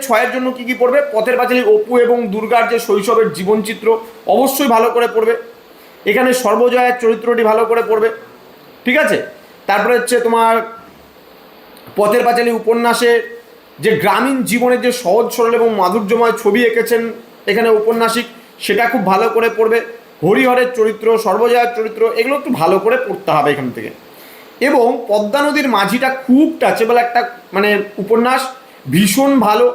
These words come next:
একটা উপন্যাস, খুব ভালো করে পড়া যায় এই উপন্যাসটি। YouTube-এ দেখবে অনেক ভিডিও আছে রেকর্ডিং ভার্সনে, শুনবে একটু উপন্যাসটা, খুব ভালো লাগবে। দেখবে পদ্মা নদীর মাঝির যে নাট্যরূপ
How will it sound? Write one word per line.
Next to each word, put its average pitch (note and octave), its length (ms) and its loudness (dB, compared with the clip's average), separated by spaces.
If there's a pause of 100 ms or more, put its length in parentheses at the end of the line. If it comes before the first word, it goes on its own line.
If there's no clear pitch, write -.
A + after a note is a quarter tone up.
(180)
একটা G3+ 200 -2
উপন্যাস, A3 440 0 (100)
খুব A3 160 -4
ভালো F3 280 0
করে A#3+ 180 2 (140)
পড়া G3+ 200 2
যায় G3 300 0
এই B3 120 -2
উপন্যাসটি। A#3+ 520 -4 (480)
YouTube-এ B3+ 320 2
দেখবে C4 180 2
অনেক A3+ 340 2
ভিডিও F#3+ 260 -2
আছে A#3+ 220 2
রেকর্ডিং G#3 480 0
ভার্সনে, F#3+ 400 2 (720)
শুনবে D4 480 2
একটু C#4+ 220 -2
উপন্যাসটা, A#3 520 0
খুব B3 160 -4 (120)
ভালো F#3 260 0
লাগবে। B3 260 0
দেখবে A3+ 240 2
পদ্মা G3 260 -2
নদীর A#3 200 0
মাঝির F#3+ 400 0
যে B3 100 0
নাট্যরূপ A3 540 -2